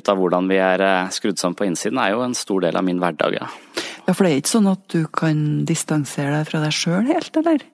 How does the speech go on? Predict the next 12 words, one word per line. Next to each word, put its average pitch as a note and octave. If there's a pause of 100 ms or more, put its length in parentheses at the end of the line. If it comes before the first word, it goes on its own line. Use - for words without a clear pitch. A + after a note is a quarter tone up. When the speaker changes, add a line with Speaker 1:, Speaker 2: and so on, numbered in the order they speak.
(220)
Speaker 2:
Når C#4
du C4+
holder C#4
på A3 (240)
i A#3
jobben G3
din G3+
som G#3+
psykolog? G#3 (1040)
Speaker 1:
Nei, D3
s-, -
snarere A#2